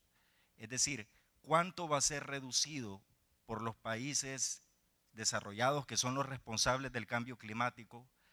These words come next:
a través de Red o a través de actividades domésticas que ellos hagan.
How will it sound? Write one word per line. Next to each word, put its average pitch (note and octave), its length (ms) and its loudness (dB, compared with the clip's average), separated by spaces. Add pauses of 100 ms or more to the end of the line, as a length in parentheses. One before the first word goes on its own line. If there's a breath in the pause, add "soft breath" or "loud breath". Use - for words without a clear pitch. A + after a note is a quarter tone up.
(180 soft breath)
a A2+ 120 -6
través A2+ 320 -2
de A2 100 -12
Red F2+ 280 -10 (1160 soft breath)
o B2+ 140 2
a C3 40 8
través A#2+ 280 -2
de C#3+ 60 -6
actividades B2+ 480 0
domésticas B2 560 -4
que A2 160 -10
ellos G#2+ 240 -2
hagan. F2+ 260 -10